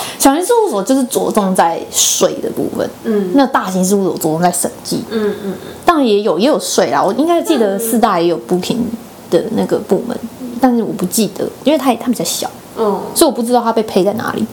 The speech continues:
Speaker 1: 我们之前，我在公司的时候翻那个电话簿，到处都找不到那个booking的部门。
Speaker 2: <laughs> 你要去找，我，我们公司有吗？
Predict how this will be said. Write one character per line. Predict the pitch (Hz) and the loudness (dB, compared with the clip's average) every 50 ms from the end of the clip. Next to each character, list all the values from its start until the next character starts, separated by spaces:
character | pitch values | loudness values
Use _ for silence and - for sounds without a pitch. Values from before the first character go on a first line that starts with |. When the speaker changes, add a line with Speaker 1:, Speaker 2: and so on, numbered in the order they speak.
| - - | -4 -2
Speaker 1:
我 | - 196 190 | 0 2 2
们 | 190 196 | 2 2
之 | 190 240 | 2 2
前， | 233 202 202 | 0 0 0
我 | - 185 | -2 -2
在 | 185 214 214 202 | 0 0 0 -2
公 | - 202 226 196 | -2 -2 -2 0
司 | 185 - | 2 2
的 | 180 151 | 0 2
时 | - 165 | 2 0
候 | 165 185 | -2 -2
翻 | 175 - - 196 185 196 | -2 0 0 0 2 2
那 | |
个 | 196 175 | 0 2
电 | - 196 185 | 2 2 2
话 | 185 180 180 | 2 0 0
簿， | 180 - 175 | 0 -2 -2
到 | 190 190 185 | 0 0 0
处 | 180 - 190 | 0 0 0
都 | 190 190 | 0 0
找 | 185 - 120 | 0 0 -2
不 | - - | -2 0
到 | - 208 190 | -2 -2 -2
那 | 165 165 | -2 -4
个 | 185 | -4
booking | - - 170 180 - - 233 | -2 -2 -4 -2 -2 -2 -2
的 | - 240 247 - - - - | -2 -2 -4 -6 -8 -8 -4
部 | - - 165 | -2 -2 0
门。 | - - 160 208 - - - - | 0 0 -2 -2 -2 -4 -8 -8
Speaker 2:
<laughs> | - 508 523 508 494 - | -6 -6 -6 -4 -2 0
你 | 277 | 0
要 | 285 311 | 2 2
去 | 359 415 415 427 - | 0 0 -2 -2 -2
找， | 339 254 226 - - - - - - | -2 -2 -2 -2 -6 -12 -16 -12 -8
我， | 330 320 | -6 -6
我 | - - 311 285 233 226 | -4 -2 -2 -2 0 0
们 | 233 233 226 226 220 220 226 - | 0 0 -2 -2 -4 -10 -10 -10
公 | - 339 349 381 403 | -8 -4 -4 -4 -2
司 | 392 - - 403 403 403 | -4 -4 -2 -2 -2 0
有 | 403 392 330 | 0 0 -2
吗？ | 226 202 214 208 196 220 247 | -2 -4 -6 -10 -12 -10 -10